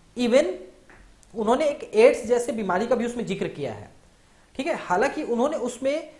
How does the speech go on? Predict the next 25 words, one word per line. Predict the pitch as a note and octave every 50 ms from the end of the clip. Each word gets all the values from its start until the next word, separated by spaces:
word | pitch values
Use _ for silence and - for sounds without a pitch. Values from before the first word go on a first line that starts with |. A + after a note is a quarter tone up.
| - - - -
जो | E3 A3
इलाज | - - F#3+ F#3 E3+ F3 B3+ C#4 C4
बताया | B3 C4+ C4 B3 A3+ A#3 A#3 B3
है, | B3+ C#4
वो | D#4 D#4+ D#4+ - -
क्या | A#3 G#3+ B3+
लिखा | D4+ D#4+ D#4+ - - C4
है, | A#3+ C4+
ये | C#4 C#4
लोग | B3 B3 B3 A#3+
नहीं | B3 A#3
समझ | - F#3 F3 -
पा | D#3+ C#3+ B2+
रहे | A#2+ A#2+ A2+ A#2
हैं, | A2 G#2+ - - - - - - _ - _ -
ठीक | - G#3+ -
है। | E4+ C4 D3+ - - - - - - - - - - - - _ _ -
लेकिन | - A3 A#3+ E4+ E4+ -
वो | G#3+ A#3 C#4 D4+
इन्होंने | C#4 B3+ B3+ C4 D4 D#4
लिखा | D#4+ C4 G#3+ - - B3+
जरूर | A#3 G3 F#3 F#3 F#3+ D#3+
है | D#3+ E3+
हर | D#3 D3+
चीज, | C#3 - C3 A#2